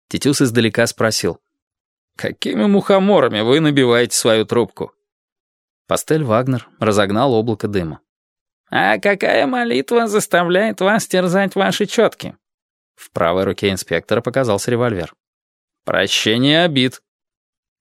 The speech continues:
В ту же секунду раздался телефонный звонок. Пастель Вагнер снял трубку, представился, выслушал, дважды кивнул,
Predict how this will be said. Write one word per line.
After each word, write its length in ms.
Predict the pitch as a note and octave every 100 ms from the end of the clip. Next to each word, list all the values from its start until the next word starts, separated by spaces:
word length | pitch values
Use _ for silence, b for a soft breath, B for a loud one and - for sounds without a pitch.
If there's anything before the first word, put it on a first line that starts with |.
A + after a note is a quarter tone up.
| _
В 120 | - _ -
ту 160 | D#3+
же 140 | D3 D3
секунду 680 | - C3 - B2+ C3+ B2+
раздался 640 | A#2 G#2+ G2+ G#2+ B2+ - A2
телефонный 480 | - G#2+ A#2 A2
звонок. 440 | G#2 G#2+ G2+ D#2+ - _ _ _ _ _ _
Пастель 320 | - - C#3+
Вагнер 360 | C#3+ C#3+ C#3 B2+
снял 240 | - A#2+
трубку, 460 | A2+ G#2 G#2 - B2+ -
представился, 680 | - A2 - F#2+ G2 G#2+ -
выслушал, 560 | A#2+ F#2 - A2 A2+ G#2+ _
дважды 440 | - G2 A#2+ C3+ G#2
кивнул, 440 | - E2 G2 C3+